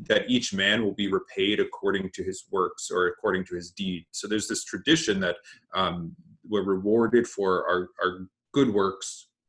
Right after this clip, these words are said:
punished for our bad. And th-, this is an important thing to realize in our life as Christians, because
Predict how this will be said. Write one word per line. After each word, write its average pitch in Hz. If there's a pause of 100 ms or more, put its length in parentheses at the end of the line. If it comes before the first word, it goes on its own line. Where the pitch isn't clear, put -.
(100)
punished 101
for 92
our 87
bad. 87 (280)
And 131
th-, 160
this 175
is 196
an 160
important 131
thing 131
to 117
realize 123
in 113
our 110
life 120
as 98
Christians, 104
because 120